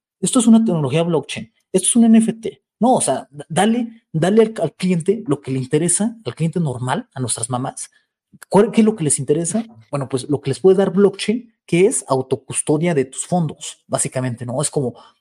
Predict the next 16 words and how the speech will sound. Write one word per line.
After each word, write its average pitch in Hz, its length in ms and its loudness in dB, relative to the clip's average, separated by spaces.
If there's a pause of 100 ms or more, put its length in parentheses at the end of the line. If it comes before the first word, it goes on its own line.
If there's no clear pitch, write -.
(120)
es - 140 -6
como 151 160 -2
el 127 40 -2
selling 151 400 -2
point. 175 340 -2 (400)
Así, 156 180 2
así 151 180 -2
como 151 180 0
que 117 80 -8
si - 160 -2
reducimos 175 380 2
blockchain 180 380 0
a - 20 -2
lo 123 100 0
más 175 360 -2
mínimo, 175 520 0